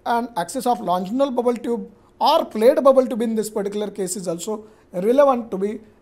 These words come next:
referred. Another more important, the most important temporary adjustment of total station is orientation of the telescope of the total station. See, total station is an intelligent e-,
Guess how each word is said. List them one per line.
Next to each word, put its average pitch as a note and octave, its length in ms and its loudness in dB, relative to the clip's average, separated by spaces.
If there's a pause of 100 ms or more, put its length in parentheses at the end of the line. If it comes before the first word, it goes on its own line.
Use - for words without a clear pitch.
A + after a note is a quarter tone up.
referred. F3+ 540 -6 (3000)
Another B3+ 600 0
more G3+ 400 4
important, B3+ 760 0
the G3+ 80 -2
most D4+ 420 -4
important C4+ 460 2
temporary A#3 380 -4
adjustment A3+ 480 -6
of A3+ 160 -8
total G#3+ 260 -10
station G3 400 -8
is F#3+ 140 -6
orientation A3+ 760 0
of F#3 220 0
the A3 180 -2 (480)
telescope C#4 460 2
of F#3+ 180 0
the F#3 80 -6
total D#3+ 300 -10
station. - 380 -18 (1040)
See, E4 300 -2
total G#3+ 340 -2
station C4+ 360 -2
is C4+ 120 -2
an A#3 120 2
intelligent A3 680 -2
e-, E3+ 80 -14